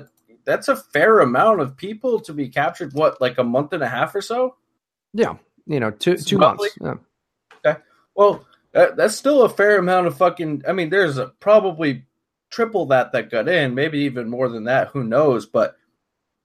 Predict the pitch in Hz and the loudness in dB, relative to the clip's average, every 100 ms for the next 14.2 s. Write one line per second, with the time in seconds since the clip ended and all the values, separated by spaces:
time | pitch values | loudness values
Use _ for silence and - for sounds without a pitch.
0 | _ _ _ _ _ _ 180 190 135 208 | _ _ _ _ _ _ 4 6 4 2
1 | 220 180 139 - _ 165 170 147 131 - | 2 -2 -4 -8 _ 0 2 2 0 -10
2 | _ _ - 135 139 139 139 - _ _ | _ _ 0 4 6 6 4 0 _ _
3 | _ - _ _ - _ _ _ _ - | _ -20 _ _ -20 _ _ _ _ -2
4 | 165 160 208 180 165 170 170 151 143 139 | -2 -2 -4 -2 -4 0 0 0 -6 -6
5 | 208 233 160 131 156 139 196 214 139 127 | -2 -2 -4 -6 -6 -2 0 0 -2 -6
6 | 127 131 117 139 202 208 - 156 - _ | -4 -4 -2 -4 -2 -4 -4 -8 -10 _
7 | 123 147 160 151 143 139 147 147 131 110 | 0 0 0 0 0 2 0 2 -4 -2
8 | 127 220 151 151 202 - 170 156 147 - | 0 0 -2 -6 -8 -6 -4 -2 -4 -8
9 | 143 135 135 _ 170 180 151 135 123 127 | -4 -4 -4 _ -4 -2 -2 -2 -4 -2
10 | 123 120 135 180 - 135 110 - 123 117 | -4 -4 -4 -4 -8 -10 -10 -8 -8 -6
11 | 120 113 117 107 92 92 170 135 - _ | -8 -4 -4 -4 -6 -6 -6 -6 -12 _
12 | _ _ _ _ _ _ _ _ - - | _ _ _ _ _ _ _ _ -20 -20
13 | _ _ 226 254 247 - 220 - 226 208 | _ _ 2 4 2 0 -2 4 4 4
14 | 165 - | 0 -4